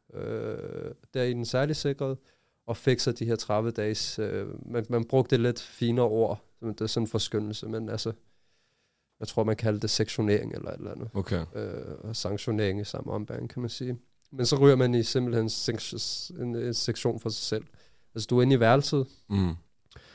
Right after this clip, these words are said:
Speaker 1: og så havde du, øh, du havde mulighed for to gange om dagen at ryge, øh, en smøg med en pædagog. Øh, altså noget tyve minutters varighed. Så grundlæggende kan man sige, at isolation i Vestre Fængsel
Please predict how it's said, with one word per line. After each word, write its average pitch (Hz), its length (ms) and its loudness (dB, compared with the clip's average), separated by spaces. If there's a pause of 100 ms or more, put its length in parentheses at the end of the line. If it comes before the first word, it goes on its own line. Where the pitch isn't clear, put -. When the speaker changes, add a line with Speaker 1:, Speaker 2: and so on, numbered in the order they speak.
(160)
Speaker 1:
og 123 100 2
så 127 140 6
havde 135 220 8
du, 123 220 8
øh, 113 300 4 (720)
du 127 100 0
havde 127 140 4
mulighed 135 400 8
for 131 120 -2
to 147 220 4
gange 127 200 4
om 120 80 0
dagen 127 400 0 (160)
at 117 120 -4
ryge, 127 360 4 (440)
øh, 127 260 -2
en 117 60 -6
smøg 120 300 2
med 120 80 2
en 110 60 -4
pædagog. - 400 -10 (880)
Øh, 107 280 2
altså 110 260 -2
noget 104 240 0
tyve 117 200 -2
minutters 107 360 -4
varighed. - 340 -10 (840)
Så 131 120 -2
grundlæggende 131 480 8
kan 120 120 -2
man 117 100 0
sige, 120 280 -2
at 120 180 -8
isolation 127 580 0
i 123 80 2
Vestre 120 280 0
Fængsel 120 520 -4